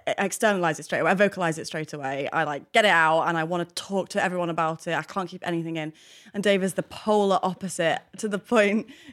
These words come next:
<laughs> to sound familiar, Alex. <laughs> And Dave is the polar opposite to the point where he literally, you know, he really struggles to say things out loud. But when he, when it comes to my problems, he's extremely emotionally intelligent. But when it comes to his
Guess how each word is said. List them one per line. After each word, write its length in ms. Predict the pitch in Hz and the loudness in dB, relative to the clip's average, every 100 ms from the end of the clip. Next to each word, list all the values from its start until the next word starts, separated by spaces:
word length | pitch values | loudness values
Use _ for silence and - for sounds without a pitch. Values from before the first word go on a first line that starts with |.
| 220 208 | -10 -4
<laughs> 360 | 233 175 _ - | -4 -4 _ -10
to 80 | |
sound 220 | 175 175 160 | 0 0 0
familiar, 320 | 175 170 156 | 0 2 4
Alex. 440 | 151 156 - - - 254 - 320 - | 2 -2 -8 -14 -18 -20 -18 -14 -6
<laughs> 300 | 170 - - 170 - 170 - 185 - - 370 - 370 294 | -4 -4 -2 -4 -4 -8 -8 -10 -10 -14 -8 -8 -8 -2
And 160 | 247 220 | 2 4
Dave 260 | 226 233 | 4 4
is 120 | 214 196 | 4 2
the 100 | 180 | -2
polar 420 | - 226 226 226 | 0 4 6 6
opposite 280 | 214 - 202 | 4 0 -8
to 60 | |
the 80 | 190 | -6
point 220 | - 226 | 2 2
where 80 | 190 | 4
he 140 | 190 196 | 2 2
literally, 640 | 208 - - 180 165 156 _ | 0 -2 -2 2 2 0 _
you 200 | 165 185 | -4 0
know, 280 | 190 175 170 - _ - | 2 2 0 -4 _ -6
he 260 | - 196 214 | -2 4 6
really 380 | 214 254 240 208 | 6 6 4 2
struggles 640 | - - 208 196 190 202 | 0 0 2 4 2 2
to 100 | 196 | -2
say 160 | 202 | -2
things 240 | 190 196 190 | 0 -2 0
out 120 | 185 | 2
loud. 200 | 180 233 - - - | 2 0 -4 -12 -2
But 180 | 208 - | -2 -2
when 200 | 202 226 | 0 2
he, 140 | 214 - | 2 0
when 120 | 208 | 0
it 40 | 202 | 0
comes 200 | 233 208 | -2 -4
to 40 | |
my 200 | 196 208 | 0 2
problems, 300 | 202 185 175 | 2 0 -2
he's 140 | 175 165 | -4 -6
extremely 480 | - - 220 208 202 | -4 0 2 2 2
emotionally 420 | 202 190 - 185 | 0 -2 -2 -6
intelligent. 540 | 180 185 180 170 160 | -6 -2 -2 0 -6
But 60 | - | -4
when 100 | 170 | -8
it 80 | - | -8
comes 440 | - 190 190 - | -10 -8 -8 -10
to 300 | - 175 165 165 _ _ _ _ | -8 -6 -6 -8 _ _ _ _
his 380 | 185 160 - | -8 -8 -10